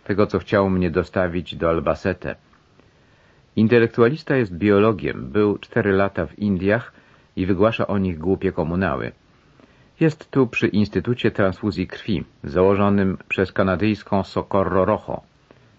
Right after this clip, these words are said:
Tłumaczy mi cele Międzynarodowej Pomocy Czerwonej, owej organizacji, która robi tu niewątpliwie dużo dobrego dla rannych, ale też niewątpliwie jest próbą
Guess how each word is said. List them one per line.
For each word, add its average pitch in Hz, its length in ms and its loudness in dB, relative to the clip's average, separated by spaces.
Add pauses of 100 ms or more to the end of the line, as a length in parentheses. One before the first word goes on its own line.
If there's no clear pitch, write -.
(500)
Tłumaczy 123 460 4
mi 101 160 0
cele 104 360 2
Międzynarodowej 90 760 0
Pomocy 95 400 -2
Czerwonej, 82 640 0
owej 87 260 0
organizacji, 90 800 -2
która 90 460 0 (460)
robi 101 400 2
tu 101 260 -2
niewątpliwie 92 640 0
dużo 95 240 2
dobrego 87 360 0
dla 85 180 0
rannych, 95 480 -4 (460)
ale 120 160 2
też 139 200 -2
niewątpliwie 120 560 2
jest 107 200 2
próbą 113 500 2